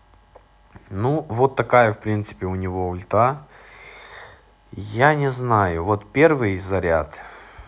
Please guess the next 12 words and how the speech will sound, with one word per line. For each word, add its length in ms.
ну, 220
совсем, 680
совсем 460
слабенько. 640
Это 240
он 140
будет 300
хилить 380
по 120
четыреста, 580
я 80
думаю, 420